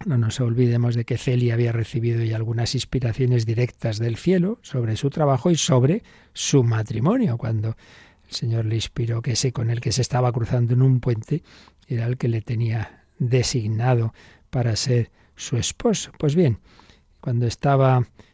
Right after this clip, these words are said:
Celia recordando a su Helenita, dice que le vino el recuerdo de alguna mentira pequeñaja, de una mentirijilla que decimos,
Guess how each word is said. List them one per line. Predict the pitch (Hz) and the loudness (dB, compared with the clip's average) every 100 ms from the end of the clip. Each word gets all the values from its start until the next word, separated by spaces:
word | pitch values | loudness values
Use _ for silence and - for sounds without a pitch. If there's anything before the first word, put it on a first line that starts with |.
| _ | _
Celia | - - 123 120 127 117 | -8 0 2 2 2 0
recordando | 123 123 117 117 117 127 123 120 | 0 0 0 0 2 4 4 2
a | 117 | 0
su | - | 0
Helenita, | 120 117 127 180 - 131 - _ - - _ - | 2 4 4 2 0 -4 -4 _ -20 -20 _ -2
dice | 135 147 147 139 165 | 0 0 0 -2 -4
que | - 160 160 180 - | -4 -2 0 -2 -6
le | - 120 117 | -2 0 2
vino | 139 156 | 2 4
el | 143 | 2
recuerdo | 170 165 160 139 120 127 151 _ - _ _ - | 0 -2 0 0 0 -2 -6 _ -20 _ _ -6
de | 113 | -4
alguna | 113 117 131 143 | -2 0 2 2
mentira | 123 120 117 - 160 120 | 2 2 2 2 2 2
pequeñaja, | 120 - 110 151 139 131 120 135 | -2 -4 2 4 4 2 -2 -2
de | 120 | -4
una | 117 113 | -4 -4
mentirijilla | 113 110 110 107 - 123 110 | -4 -4 -4 -4 -2 -2 -4
que | 110 | -6
decimos, | 110 104 147 123 117 | -6 -2 0 0 -2